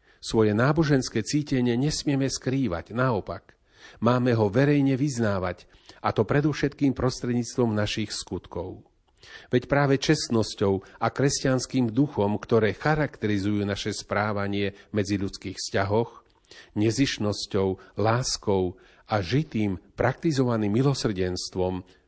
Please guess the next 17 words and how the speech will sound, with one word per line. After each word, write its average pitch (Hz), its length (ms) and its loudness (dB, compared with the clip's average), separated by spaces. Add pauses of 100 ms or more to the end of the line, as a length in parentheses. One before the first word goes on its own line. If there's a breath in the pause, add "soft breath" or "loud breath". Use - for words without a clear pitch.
sa - 240 -2
prejavujeme 127 720 0
ako 110 320 -2
ľudia 117 600 0
s - 180 -8
náboženským 104 800 -2
presvedčením. 90 960 -4 (360)
V - 100 -12
živote 147 500 2
týchto 110 320 0
manželov 113 480 4
sa 110 160 0
priam 107 380 -2
odzrkadľovali 104 960 2
hodnoty 120 480 0
kresťanskej 101 880 -2
viery. 87 480 -4